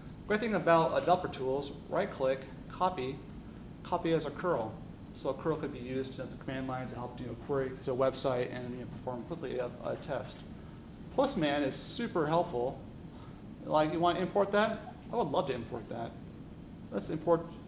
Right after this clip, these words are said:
paste raw text, and paste that whole curl command. So that's a lot of text. That's a really weird whatever. So in my, now in my operation for Postman,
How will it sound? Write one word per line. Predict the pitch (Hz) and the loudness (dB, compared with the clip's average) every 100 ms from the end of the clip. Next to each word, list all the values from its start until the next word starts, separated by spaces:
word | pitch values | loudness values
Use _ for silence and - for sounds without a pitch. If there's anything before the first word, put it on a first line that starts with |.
| - | -2
paste | 165 160 | 0 2
raw | 151 151 | 6 6
text, | 147 160 160 - - - - - - | 6 2 0 -4 -8 -10 -12 -12 -8
and | 156 151 | -6 -2
paste | 165 165 160 | 0 2 0
that | |
whole | 139 156 139 - | 0 0 -2 -2
curl | 160 160 | 0 2
command. | 160 127 131 151 - - - - - - - - - - - - - | 0 -6 -6 -6 -8 -12 -14 -14 -14 -12 -12 -12 -12 -14 -12 -14 -10
So | - 139 139 | 0 6 8
that's | 156 165 | 8 6
a | |
lot | 131 139 135 | 4 6 4
of | - | 2
text. | 131 131 - - - - - - - - | -2 -2 -4 -8 -10 -12 -14 -14 -12 -6
That's | 147 139 | -6 -4
a | |
really | 127 135 | 0 0
weird | 120 123 123 120 - - - - - - - - - - - | 0 0 0 -2 -6 -10 -12 -14 -14 -14 -14 -14 -14 -10 -6
whatever. | 127 135 123 120 123 - - - - - - - - - | -2 -2 0 -2 -4 -10 -14 -14 -12 -12 -14 -14 -14 -12
So | - - 190 175 165 | -2 6 8 8 6
in | 165 | 4
my, | 160 160 160 - - | 6 4 0 -8 -8
now | 156 185 160 151 147 | 2 6 8 8 4
in | 151 147 143 | 0 0 0
my | 139 135 131 131 - | -2 0 -2 -4 -4
operation | 139 147 151 147 135 | -4 -2 -2 -4 -6
for | 135 131 127 127 127 - | -4 0 0 -2 -4 -6
Postman, | 214 - 131 127 | -6 -4 -6 -8